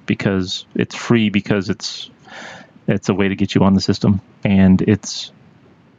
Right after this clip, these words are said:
actually so commodity based that it's really inexpensive for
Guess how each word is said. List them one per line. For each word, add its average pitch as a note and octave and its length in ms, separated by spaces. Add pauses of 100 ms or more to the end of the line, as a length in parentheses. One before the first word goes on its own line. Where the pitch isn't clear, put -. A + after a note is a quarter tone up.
(380)
actually G2 460
so G2+ 380
commodity G2 460
based G2+ 440
that G2+ 120
it's - 340 (160)
really G2 240
inexpensive F#2+ 520
for - 380